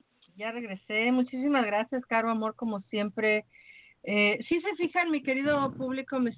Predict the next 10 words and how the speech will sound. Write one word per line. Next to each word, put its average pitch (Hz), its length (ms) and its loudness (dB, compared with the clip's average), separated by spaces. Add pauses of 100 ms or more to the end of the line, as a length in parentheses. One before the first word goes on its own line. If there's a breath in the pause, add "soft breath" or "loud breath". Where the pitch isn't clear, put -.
mis 220 200 -6
queridos 247 260 2
radioescuchas, 226 720 -4 (680 soft breath)
¿por 226 180 -4
qué 285 160 -2
digo 294 260 0
que 277 120 -6
estas 262 260 -4
mujeres 247 480 -2 (100)
son 220 460 -4